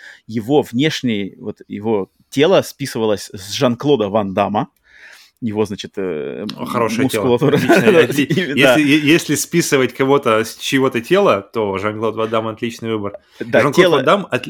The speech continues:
Speaker 2: лу-, лучшее тело девяностых, я скажу так. Пото-, потому что не,
Speaker 1: М.
Speaker 2: не, хотя нет,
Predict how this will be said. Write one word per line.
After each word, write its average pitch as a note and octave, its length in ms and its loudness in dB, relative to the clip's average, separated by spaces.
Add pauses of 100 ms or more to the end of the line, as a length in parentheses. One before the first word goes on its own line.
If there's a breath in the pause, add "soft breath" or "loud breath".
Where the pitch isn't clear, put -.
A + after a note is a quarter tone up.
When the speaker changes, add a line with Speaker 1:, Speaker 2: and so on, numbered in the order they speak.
Speaker 2:
лу-, D3 320 2
лучшее C#3+ 480 2
тело C#3+ 280 0
девяностых, B2 500 0
я G2+ 60 -6
скажу A2+ 300 -4
так. G#2 200 -4 (360 loud breath)
Пото-, B2 180 -2
потому C#3 320 -2
что C3+ 260 -2
не, C#3+ 400 -2
Speaker 1:
М. C3+ 120 -6
Speaker 2:
не, C3+ 360 -4
хотя E3+ 200 -4
нет, C#3+ 160 -4